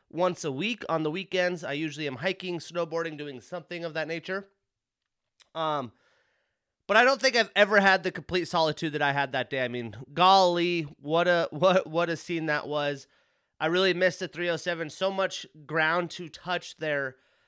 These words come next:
Um, and got to see some really cool friends, go to the, the little, you know, Bermuda Triangle of bars and have a good time and see some people that I haven't seen in a long time. So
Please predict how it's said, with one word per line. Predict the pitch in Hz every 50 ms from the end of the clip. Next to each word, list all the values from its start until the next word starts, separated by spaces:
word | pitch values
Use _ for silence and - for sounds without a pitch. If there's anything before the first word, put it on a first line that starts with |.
| _ _ _ _ - 156
Um, | 156 156 156 156 151 -
and | 156 165
got | 185 214 226
to | 208
see | - 233 220
some | - 208 196
really | 214 220 202
cool | 196 202 214 202
friends, | - - 190 202 208 214 208 202 165 -
go | - 185 190
to | 190 190
the, | 175 185 190 190 185 175 - _ _ _ _ _ _ _ _ _
the | 196 180 185 185 185
little, | 180 196 202 202 196 196 196 196 196 - - - -
you | 185 175
know, | 175 180 185
Bermuda | 156 160 185 185 180 190 202 202 202 185
Triangle | - - 190 185 190 190 196 202 202 202
of | 185 156 139
bars | 165 165 175 190 214 214 202
and | 196 185 165
have | 175 180 180 175
a | 180
good | 160 185 170
time | - 165 165 165 175 190 208 214 208
and | 190 160
see | - - 180
some | 160 - 165 147
people | 180 180 170 - 165
that | 160 160 156
I |
haven't | 160 156 151 147
seen | - 170 160
in | 151
a | 147
long | 143 143 139
time. | 135 - 147 143 127 107 98
So | - - - 139 127 123 127